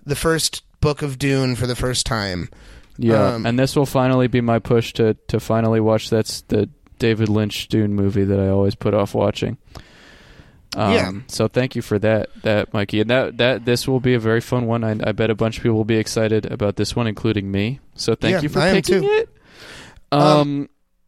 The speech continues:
Speaker 1: yeah, I think that does
Speaker 2: that's,
Speaker 1: it. Bears,
Speaker 2: that does
Speaker 1: man.
Speaker 2: it for sure, yeah. Uh, I mean, hey,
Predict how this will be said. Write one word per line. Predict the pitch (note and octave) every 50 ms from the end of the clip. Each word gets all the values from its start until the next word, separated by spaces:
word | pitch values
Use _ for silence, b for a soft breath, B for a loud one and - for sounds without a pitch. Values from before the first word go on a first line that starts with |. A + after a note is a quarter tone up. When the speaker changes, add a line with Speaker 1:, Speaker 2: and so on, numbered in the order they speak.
| _ _ _ _ _ _ _ _
Speaker 1:
yeah, | - D3 E3 G#3 B3 G#3+ B2+ G2+ -
I | - D3+
think | D3+ F3+ G3 F3+
that | F#3+ F#3+ F3+ D3+
does | - - C#3+ E3 E3+
Speaker 2:
that's, | F3+ D#3 - - -
Speaker 1:
it. | _ -
Bears, | - D3 C#3 C#3 E3 F3+ G#3 G#3 - D3+ E3
Speaker 2:
that | D#3
does | D3+ C#3 D3 E3
Speaker 1:
man. | D#3 C#3+
Speaker 2:
it | -
for | - C#3 C3 B2
sure, | - - C#3 D3 D#3+ D#3
yeah. | C3 B2 C3 D3 D3+ C#3 A#2 - -
Uh, | - B2+ B2+ C3 C3 B2
I | - B2+
mean, | B2+ C3 C3+ C3 B2 A#2+
hey, | D3 C#3+ D#3 D3+ C3 A#2+